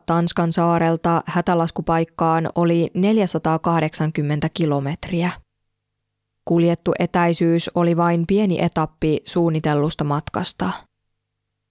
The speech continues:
Andreen retkikunta ei myöskään ollut edennyt historiallisen pohjoiseen niin kuin heidän tavoitteenaan oli ollut. Pari vuotta aikaisemmin,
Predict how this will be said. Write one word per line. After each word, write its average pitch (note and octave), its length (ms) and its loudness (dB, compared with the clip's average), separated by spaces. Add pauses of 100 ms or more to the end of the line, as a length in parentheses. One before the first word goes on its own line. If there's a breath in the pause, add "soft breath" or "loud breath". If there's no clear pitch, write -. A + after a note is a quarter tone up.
(180)
Andreen F3 500 2
retkikunta F3 800 0 (120)
ei E3+ 220 2
myöskään E3+ 560 0
ollut G#3 380 2
edennyt E3 500 0
historiallisen E3 880 0
pohjoiseen E3 880 2 (120)
niin E3 220 2
kuin E3 200 2
heidän E3+ 360 0
tavoitteenaan D#3 1000 0
oli D#3+ 220 0
ollut. C3+ 540 -2 (1080)
Pari F#3+ 240 2
vuotta F3 260 0
aikaisemmin, D#3+ 1000 0